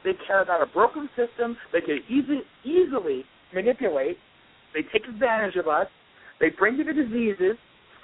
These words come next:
They bring their sense of lawlessness. They bring, they bring your disrespect for the United States of America. They bring their own way of being. They do not assimilate. They don't want to assimilate. They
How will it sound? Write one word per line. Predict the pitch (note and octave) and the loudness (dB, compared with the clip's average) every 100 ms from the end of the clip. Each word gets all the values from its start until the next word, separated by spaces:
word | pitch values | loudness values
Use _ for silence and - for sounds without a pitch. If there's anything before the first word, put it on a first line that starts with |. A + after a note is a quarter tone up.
| - | 2
They | F#3+ | 2
bring | E3 E3+ B3 D4 C#4+ - - | 4 2 2 0 -8 -8 -6
their | A3 | -4
sense | - B3 C4 | -4 -6 -6
of | C#4 | -6
lawlessness. | F#3+ F3+ E3+ F3 - E3+ E3+ - - - | 2 4 4 0 -4 -4 -4 -6 -10 -6
They | D#3+ | -4
bring, | F#3+ F#3+ F#3 - | -2 -4 -8 -4
they | E3 | -2
bring | F3+ G3 | 0 0
your | D3 | 0
disrespect | - C4+ D#4+ D#4 - - B3 - - - - | -2 0 2 0 -4 -4 -2 -2 -16 -20 -10
for | G3+ | -2
the | G#3 | 4
United | G3+ G#3 G3+ | 4 4 0
States | G3 G3+ G3+ | 0 0 0
of | |
America. | G#3 D#3+ C3+ C#3 D3+ C#3+ D3+ - - - | 2 4 6 4 6 4 2 -8 -20 -4
They | E3+ E4+ | 2 2
bring | - A#3+ B3+ C4 B3+ - _ _ _ - | 4 2 2 -2 -6 -12 _ _ _ -4
their | A3+ C4 - | 0 0 0
own | G#3+ D4+ D#4+ D4 G#3+ | -2 -2 -2 -4 -6
way | A3+ A#3+ | -4 -4
of | G#3+ - | -6 -8
being. | F#3+ A3 C#3+ G#2 A#2+ - - - | -12 -8 -8 -10 -12 -18 -20 -2
They | G#3 | 0
do | F#3+ A3+ | 0 -4
not | G#3+ A3 A3+ C#4 - | -4 0 0 0 0
assimilate. | A3 - - B3+ A3+ B2+ G2 B2+ - _ - - | -2 -2 -6 -4 -2 -2 -2 -4 -8 _ -20 0
They | G#3 | 2
don't | B3+ B3+ - | 4 2 0
want | C#3+ D#3 A#3+ D#4+ - - | -6 -4 -2 -4 -8 -6
to | F#3 | -6
assimilate. | D#3 - D3 A#2+ G#2 C3 - - - | -6 -8 -8 -6 -6 -8 -12 -20 -8
They | A#3 | -4